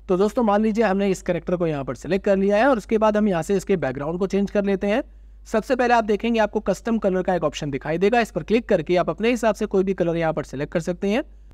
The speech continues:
अगर आप यहाँ पर ग्रीन कलर लेते हैं तो आप इसे किसी भी वीडियोज़ के ऊपर आसानी से सेट कर पाएंगे। तो फिलहाल हम यहाँ से कोई दूसरा बैकग्राउंड सिलेक्ट करने वाले हैं। तो यहाँ पर हम इस पिक्चर के हिसाब से जो भी बैकग्राउंड यहाँ पर इस पर बेटर लगेगा,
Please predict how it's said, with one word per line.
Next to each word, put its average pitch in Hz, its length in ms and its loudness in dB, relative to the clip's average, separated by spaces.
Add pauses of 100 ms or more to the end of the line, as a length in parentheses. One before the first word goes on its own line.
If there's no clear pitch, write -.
(120)
अगर 180 180 2
आप 226 160 2
यहाँ 226 120 2
पर 220 120 0
ग्रीन 180 260 -2
कलर 202 260 2
लेते 160 240 -2
हैं 202 220 -2
तो 247 80 0
आप 220 120 0
इसे 214 200 -2
किसी 226 280 -4
भी 240 100 0
वीडियोज़ 185 420 0
के 190 140 2
ऊपर 165 260 0
आसानी 208 460 0
से 247 120 -2
सेट 196 200 -2
कर 147 160 -2
पाएंगे। 110 400 -10 (360)
तो 180 60 0
फिलहाल 262 320 4
हम 262 100 0
यहाँ 202 200 2
से 220 140 -4
कोई 220 160 -2
दूसरा 151 300 0
बैकग्राउंड 175 360 0
सिलेक्ट 156 300 -4
करने 190 220 0
वाले 185 220 0
हैं। 226 140 -2 (360)
तो 180 60 0
यहाँ 233 180 6
पर 262 140 2
हम 262 80 0
इस 233 80 -4
पिक्चर 247 360 0
के 233 120 0
हिसाब 170 300 0
से 202 140 -2
जो 185 160 0
भी 226 100 0
बैकग्राउंड 185 440 2
यहाँ 170 180 0
पर 185 160 2
इस - 140 -10
पर 180 160 0
बेटर 139 260 -2
लगेगा, 165 420 0